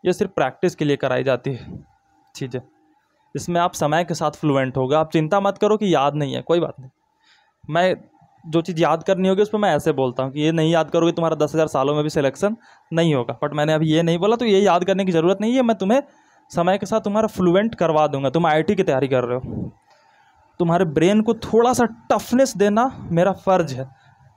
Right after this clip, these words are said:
ताकि वो ब्रेन जो है वो एडवांस के लिए प्रिपेयर तो हो जाए। ये जो छोटे छोटे टॉपिक्स होते हैं ना,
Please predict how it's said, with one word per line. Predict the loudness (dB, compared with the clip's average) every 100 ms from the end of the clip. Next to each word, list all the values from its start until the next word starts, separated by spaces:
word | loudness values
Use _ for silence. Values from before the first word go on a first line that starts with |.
| -6
ताकि | -4 0
वो | -2
ब्रेन | 0 0 2 4 2
जो | 0
है | 0 2
वो | 4 2 2
एडवांस | 0 0 0 0
के | -2
लिए | -2
प्रिपेयर | -2 0 2 2
तो | 2 2
हो | 2
जाए। | 4
ये | 4
जो | 2
छोटे | 0 -2 -2
छोटे | 0 0
टॉपिक्स | 0 -2 -2
होते | 0 2
हैं | 2
ना, | 0